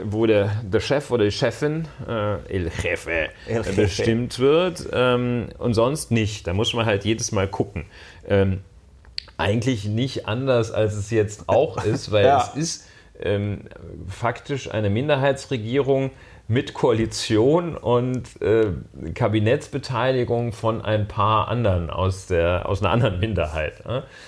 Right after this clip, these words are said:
Speaker 1: Also Minderheitsregierung eigentlich was, was ganz, ganz Einfaches. Ähm, das, ähm,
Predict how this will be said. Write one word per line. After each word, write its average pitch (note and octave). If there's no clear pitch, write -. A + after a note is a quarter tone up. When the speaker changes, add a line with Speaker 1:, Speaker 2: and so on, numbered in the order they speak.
Speaker 1:
Also G2+
Minderheitsregierung C3+
eigentlich A#2+
was, G#2+
was G#2
ganz, G#2+
ganz G2
Einfaches. D#3+
Ähm, A#2
das, G#2+
ähm, A2+